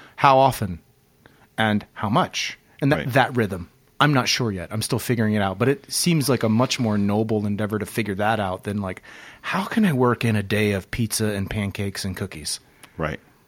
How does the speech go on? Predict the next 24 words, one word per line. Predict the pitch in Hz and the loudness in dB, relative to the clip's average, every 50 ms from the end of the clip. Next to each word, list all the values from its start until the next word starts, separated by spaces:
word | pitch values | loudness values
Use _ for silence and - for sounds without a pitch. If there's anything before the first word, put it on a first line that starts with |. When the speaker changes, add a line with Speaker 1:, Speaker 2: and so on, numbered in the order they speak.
| _ _ _ _ _ _ _ _ - | _ _ _ _ _ _ _ _ -2
Speaker 2:
Yeah. | 82 - 113 | -2 0 0
Speaker 1:
You, | 113 117 - - | 0 0 -2 -2
you | 110 117 | -4 -4
can't. | - - 110 90 80 - - - _ _ _ - | -4 -4 -6 -8 -8 -12 -16 -18 _ _ _ -12
Speaker 2:
You | 73 - | -12 -10
can't. | - - 73 110 - - 160 - - - - - | -8 -8 -8 -6 0 2 2 2 2 -2 -12 -10
No. | 80 135 - - | -8 -8 -8 -6
Speaker 1:
<laughs> | - | -4
You | 123 117 | -4 0
cannot | - 143 135 131 135 139 - - | 2 2 4 4 4 2 2 0
outrun | 127 - 139 120 117 | 0 0 2 2 2
your | 110 104 | 2 0
mouth, | 101 87 80 - - - - _ _ _ _ _ _ - | 0 -4 -6 -10 -14 -16 -18 _ _ _ _ _ _ 0
no | 120 113 | 2 2
matter | 113 110 104 98 | 2 2 2 2
how | 101 113 | 2 2
much | 107 104 98 - - | 2 0 0 -2 -6
you | 92 | -8
try. | - - 90 | -8 -6 -4
Speaker 2:
It's | 82 78 | -4 -4
a | 71 | -4
really | 80 82 80 76 73 | -4 -2 -2 -2 -4
bad | 71 73 71 67 65 | -4 -4 -4 -4 -4
idea. | 64 65 - - - | -6 -10 -12 -14 -18